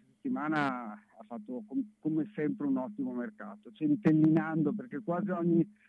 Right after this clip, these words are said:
settimana arriva la notizia della conferma o dell'arrivo di qualcuno. L'idea è quella di, di puntare al titolo, la Fortitudo è praticamente obbligata dalla sua storia, quindi comunque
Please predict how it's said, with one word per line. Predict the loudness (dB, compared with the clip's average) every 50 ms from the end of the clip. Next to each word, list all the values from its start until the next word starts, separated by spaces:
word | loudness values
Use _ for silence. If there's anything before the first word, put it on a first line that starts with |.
| _ _ -14
settimana | -14 -14 -8 -4 -2 -2 -2 -2 -2 -2 -2 -2
arriva | -2 -2 -4 -4 -4
la | -6 -4
notizia | -4 -4 -4 -2 -2 -2 -2 -2 -2 -6 -4 -4 -4
della | -6 -6 -8 -8 -8
conferma | -6 -4 -4 -4 -2 -2 -2 -2 -2 0 0 0 0 -2 -2
o | -4
dell'arrivo | -4 -4 -4 -2 -4 -4 -4 -4 -4 -4 -4 -4 -6
di | -6 -6
qualcuno. | -4 -4 -4 -4 -4 -4 -4 -2 -2 -2 -2 -4 -4 -8 -12 _ _ _ _ _ _ _ _ _ _
L'idea | -4 -2 0 2 2 2 2 2 2 2 0
è | 0
quella | -2 -6 -6 -6
di, | -6 -4 -2 0 0 0 -2 -4 -6 -6 0
di | 2 2 2 2
puntare | -4 -4 -4 0 0 2 2
al | 2 4
titolo, | 4 4 4 4 4 0
la | 0
Fortitudo | -4 -10 -12 -8 -6 -4 0 0 2 2 2 0 -4 -10 _ _ _ _ _
è | -10 -10 -8
praticamente | -6 -6 -4 0 2 4 4 4 4 4
obbligata | 2 2 4 2 2 2 4 2 0 0 -2 -4
dalla | -4 -4 -4 -6
sua | -8 -8 -10 -8 -6
storia, | -4 -4 -2 -2 0 -2 -2 -4 -6 -10 _ _ _
quindi | -2 0 0 0
comunque | 2 4 4 6 6 4 4 2 2 2 2 0 -4 -6 -8 -10 -14